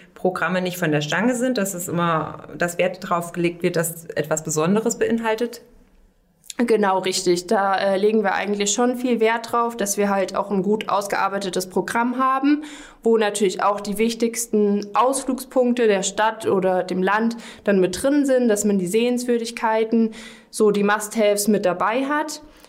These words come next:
Speaker 2: Natürlich haben wir auch bei den meisten Rundreisen haben wir meistens dann eine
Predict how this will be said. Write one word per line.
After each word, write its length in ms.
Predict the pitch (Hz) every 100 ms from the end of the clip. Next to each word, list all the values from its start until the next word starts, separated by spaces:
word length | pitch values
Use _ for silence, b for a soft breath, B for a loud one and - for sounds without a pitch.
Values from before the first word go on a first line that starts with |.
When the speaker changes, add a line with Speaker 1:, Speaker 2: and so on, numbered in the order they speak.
| B B -
Speaker 2:
Natürlich 520 | 214 240 262 262 262
haben 220 | 226 220
wir 180 | 208 -
auch 220 | 214 214
bei 240 | - 202
den 160 | 190 185
meisten 560 | 185 202 202 - 214 208
Rundreisen 960 | - 247 285 - 240 240 247 240 240
haben 160 | 233 220
wir 240 | 220 220
meistens 680 | 220 226 226 - 233 226 - -
dann 380 | - 190 190 180
eine 320 | 175 175 -